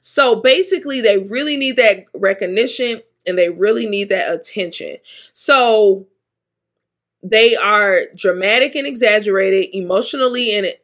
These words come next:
emotional and intense and erratic and unpredictable. And that man was erratic and unfreaking predictable. So here's the thing.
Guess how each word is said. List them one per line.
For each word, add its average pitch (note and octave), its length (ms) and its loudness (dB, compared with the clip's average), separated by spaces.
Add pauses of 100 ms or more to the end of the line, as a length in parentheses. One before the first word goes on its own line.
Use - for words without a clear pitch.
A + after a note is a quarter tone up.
emotional B3+ 640 -2
and G3 140 -2
intense C#4 460 -4
and F#3+ 120 -4
erratic B3 600 2 (100)
and F#3+ 100 -2
unpredictable. F#3+ 720 -4
And E3 160 -4
that C#4 160 2
man A#3 240 0
was F#3 160 -2
erratic C#4+ 600 2
and F#3 120 -4
unfreaking A#3+ 1160 -2
predictable. - 580 -2
So A3 280 2
here's D#4+ 300 -2
the B3 100 -2
thing. F3 320 -2